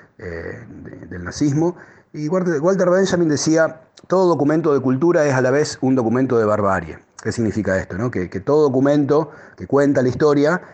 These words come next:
eh, en tanto cuenta la historia, está dejando de lado lo que no entra en la historia, las voces silenciadas de la historia, las voces de los vencidos, de las víctimas, de los oprimidos. Yo creo que la, la vida de Maradona fue un documento de cultura. La, el, el Diego, el Diego en sí mismo y su vida fueron un documento de cultura.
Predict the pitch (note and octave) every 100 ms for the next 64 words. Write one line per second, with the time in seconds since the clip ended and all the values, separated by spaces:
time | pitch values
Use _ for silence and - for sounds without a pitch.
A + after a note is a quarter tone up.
0 | - _ - G2 F2+ G2+ G2 G#2 F#2 F#2
1 | D#3 E3 C#3+ C#3 C3 C3 E3 D3+ F3 C#3+
2 | D3 C3 C3+ D3 D#3 C#3 C#3+ D#3 F#3 A#2
3 | F#2+ F#2+ B2 C#3+ B2+ G#2+ F#2 D#3+ B2 F#2
4 | - A#2+ A#2 - G2 G2+ D#3 E3+ A2 F#2+
5 | F#2 - E2+ D#2+ - - - - G#2+ -
6 | F2+ F2 E2+ E2+ D3+ C#3+ G#2+ F#2+ E2+ B2
7 | B2+ G#2+ G2 F2+ E2 F2+ G2 G2+ F#2+ D#2
8 | - _ _ _ _ _ _ - C#3 D3
9 | C#3 B2+ A#2+ A2+ C#3 D#3+ C#3 B2+ C3+ E3
10 | D#3+ F#3 F3 C3 A2+ A2+ A2 G#2 G#2 G#2
11 | G2+ G2 F2+ E2+ F#2+ G2 F#2 - G2 F2
12 | F#2 C#3+ E3+ C3 A#2 G2+ C#3+ D3 - C3+
13 | F3 D3+ A#2 A2 D3 D#3 - D#3 C#3+ B2+
14 | A#2+ G#2 A2+ A2 G#2 F#2 G2 G2 F2